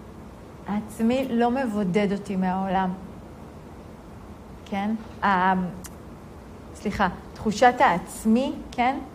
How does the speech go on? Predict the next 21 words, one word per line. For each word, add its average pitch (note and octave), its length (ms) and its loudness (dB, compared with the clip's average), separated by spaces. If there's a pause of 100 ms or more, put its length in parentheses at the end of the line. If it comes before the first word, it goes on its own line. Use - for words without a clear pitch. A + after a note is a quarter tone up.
(200)
כמו A#3+ 240 4
שהיא B3+ 280 2
מתהווה A3 600 8
לנו C4 180 4
ביום-יום, C4 580 4
כשאני F#3+ 360 0
לוקחת A#3+ 480 2
עליה G3+ 280 8
בעלות, F#3+ 640 6 (460)
היא C#4+ 280 6
זו G#3+ 180 4
שיוצרת F#3+ 680 2
נפרדות. F#3 680 0 (560)
דווקא C4 480 6
כשאני G#3 400 2
ממוססת A#3+ 920 2
אותה, G3+ 240 0 (380)
אני G#3+ 220 4
נפתחת C#4 800 0
אל G3+ 140 2
העולם. F3+ 360 0